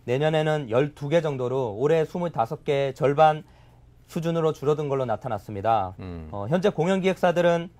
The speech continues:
Speaker 1: 이미 계약이 확정돼서 취소하거나 미룰 수 없는 작품들만 내년에 선보이고 추가로 해외 연주자를 초청하는 계획을 세우지는 않는 상황입니다. 어, 결국 내년에는 현상 유지만 하고 사업을 확장하지는 않는다,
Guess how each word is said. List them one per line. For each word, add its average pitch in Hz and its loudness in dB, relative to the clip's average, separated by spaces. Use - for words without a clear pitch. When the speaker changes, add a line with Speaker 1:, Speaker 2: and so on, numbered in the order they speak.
Speaker 1:
이미 160 -2
계약이 156 4
확정돼서 156 0
취소하거나 202 6
미룰 135 -4
수 175 -2
없는 151 0
작품들만 151 0
내년에 143 -2
선보이고 143 -2
추가로 208 6
해외 196 4
연주자를 151 2
초청하는 165 -2
계획을 135 -2
세우지는 170 -4
않는 123 -4
상황입니다. 117 -4
어, 123 0
결국 170 2
내년에는 190 2
현상 202 4
유지만 160 0
하고 139 -2
사업을 208 6
확장하지는 190 0
않는다, 143 0